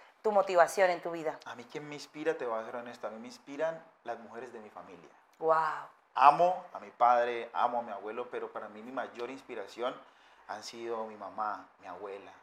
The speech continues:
Speaker 1: Wow.
Speaker 2: mi tía.
Speaker 1: Qué bonito.
Speaker 2: Crecí en un hogar, eh, matriarcal,
Speaker 1: Sí.
Speaker 2: pero han sido esas mujeres súper valientes, fuertes, echadas para adelante, que han sido las que han sostenido,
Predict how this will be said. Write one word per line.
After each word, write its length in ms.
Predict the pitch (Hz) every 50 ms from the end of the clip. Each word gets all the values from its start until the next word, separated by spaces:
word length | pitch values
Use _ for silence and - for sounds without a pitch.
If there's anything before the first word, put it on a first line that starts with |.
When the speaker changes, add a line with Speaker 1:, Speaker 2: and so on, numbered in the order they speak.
| _ _ _ -
Speaker 1:
Wow. 160 | - 160 156
Speaker 2:
mi 60 | 151 147 - - 117 107
tía. 180 | 104 98 98 - - _ _ _ _ -
Speaker 1:
Qué 60 | 196
bonito. 420 | 196 202 190 185 185 175 175 170 170 160 147
Speaker 2:
Crecí 600 | 131 120 113 107 - - 113 113 113 113 113 120
en 100 | 120 127
un 100 | 127 123
hogar, 640 | 127 123 117 117 113 113 113 113 113 113 113 - - -
eh, 100 | - - - - - 104 - - - - - _ _ _
matriarcal, 840 | 107 104 107 - - 113 104 92 - - - 123 120 113 - 107 - - - -
Speaker 1:
Sí. 380 | 220 208 208 202 185 202 - - - _ _ _ _ _ _ _ -
Speaker 2:
pero 220 | - 131 123 120
han 120 | 117 113 110
sido 200 | - 143 147 147
esas 180 | 147 160 160
mujeres 680 | 156 147 131 123 120 123 135 143 139 - - - - - _ _ _ _ _ _ -
súper 480 | - - - 160 147 139 - 139 120 123
valientes, 840 | 123 113 110 110 120 131 135 139 139 139 - 139 135 131 131 - - -
fuertes, 600 | - 131 143 139 135 131 - - 139 131 127 -
echadas 360 | 117 - - 123 120 123 123
para 200 | - 127 110 110 110
adelante, 280 | 110 - - 135 131 - - - - - - _ -
que 60 | -
han 100 | 117 117
sido 140 | 117 131 139
las 140 | 143 147 -
que 100 | - 127
han 80 | 117 113
sostenido, 640 | 139 139 139 - 139 117 113 113 123 135 156 170